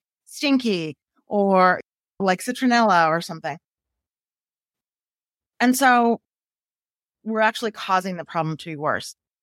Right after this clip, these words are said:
I do want to make one caveat because many people will argue with me.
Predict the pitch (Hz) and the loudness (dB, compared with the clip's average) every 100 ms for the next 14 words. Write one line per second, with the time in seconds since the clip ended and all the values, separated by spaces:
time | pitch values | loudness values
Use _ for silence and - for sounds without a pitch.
0 | - 269 240 349 403 339 262 247 214 220 | -6 -4 -2 0 2 2 2 0 0 0
1 | 226 233 196 185 151 151 - _ _ _ | 0 0 0 0 0 0 -4 _ _ _
2 | _ _ _ _ _ _ _ _ _ _ | _ _ _ _ _ _ _ _ _ _
3 | _ 240 262 226 240 240 277 269 202 196 | _ -6 -4 0 2 2 0 -2 -2 2
4 | 180 180 185 180 - 196 330 370 185 185 | 2 0 -4 -6 0 2 2 -2 -4 -6
5 | 165 | -10